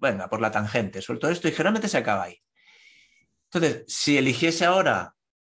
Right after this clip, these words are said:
escucha empática, tendría que pensar, vale, ¿qué siente y necesita esta persona? Vale, me ha visto.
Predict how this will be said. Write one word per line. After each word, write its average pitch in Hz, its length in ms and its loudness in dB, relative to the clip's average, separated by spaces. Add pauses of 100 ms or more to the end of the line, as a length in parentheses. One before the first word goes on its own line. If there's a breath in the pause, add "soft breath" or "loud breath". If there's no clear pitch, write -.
(340 loud breath)
escucha 139 460 0
empática, 160 720 -2 (1200)
tendría 120 260 2
que 127 60 0
pensar, 117 280 0
vale, 147 220 -2
¿qué 123 100 -4
siente 120 420 -2
y 156 40 -2
necesita 127 440 -6
esta 117 200 -6
persona? 104 400 -8
Vale, 107 280 -4 (240 loud breath)
me 151 140 0
ha 214 40 2
visto. 107 580 -4